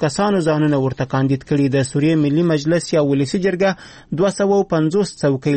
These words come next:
لري. د دوه زره یولسم کال له مارچ راهیسې چې سوریه کې کورنۍ جګړه پیل شوې، دا دغه هیواد کې دریم انتخابات دي. د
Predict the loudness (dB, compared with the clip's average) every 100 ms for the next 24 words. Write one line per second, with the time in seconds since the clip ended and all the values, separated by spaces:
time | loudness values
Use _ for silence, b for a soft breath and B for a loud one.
0 | 2 2 0 -2 B B -4 0 0 0
1 | 2 2 2 0 0 -2 -2 -4 -4 0
2 | 2 2 0 0 -2 -2 0 0 0 0
3 | -2 -2 -2 0 0 0 -2 -2 0 2
4 | 0 0 0 0 0 0 0 -2 -2 0
5 | 0 0 0 0 0 -2 -2 0 0 0
6 | -2 -2 0 0 2 2 0 0 -2 -2
7 | -2 -2 0 0 0 -2 -2 B B B
8 | -4